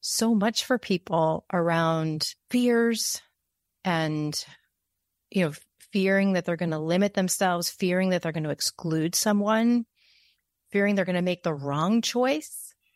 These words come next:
We really can, I've been there, like, we can really get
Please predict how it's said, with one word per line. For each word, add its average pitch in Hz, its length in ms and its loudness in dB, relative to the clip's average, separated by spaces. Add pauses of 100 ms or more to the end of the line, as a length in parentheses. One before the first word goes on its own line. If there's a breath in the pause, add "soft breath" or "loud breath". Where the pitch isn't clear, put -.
(480)
We 185 160 0
really 175 340 0
can, 165 400 -2
I've 185 260 0
been 175 200 0
there, 156 240 0
like, 156 160 -6
we 175 80 -4
can 165 160 -2
really 160 440 0 (120)
get - 480 0